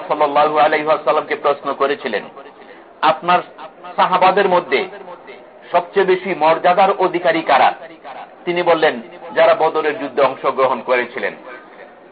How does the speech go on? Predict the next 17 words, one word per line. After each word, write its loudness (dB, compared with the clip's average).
জিব্রাইল 4
আলাইহিস 4
সালাম 4
বললেন, 2
"আসমানবাসীদের 0
মধ্যেও 4
ওই 4
ফেরেশতাদের 2
মর্যাদা 4
সবচেয়ে 0
বেশি, -4
যারা 4
বদরের 2
যুদ্ধে -2
অংশগ্রহণ -2
করেছিলেন।" -4
আল্লাহ 6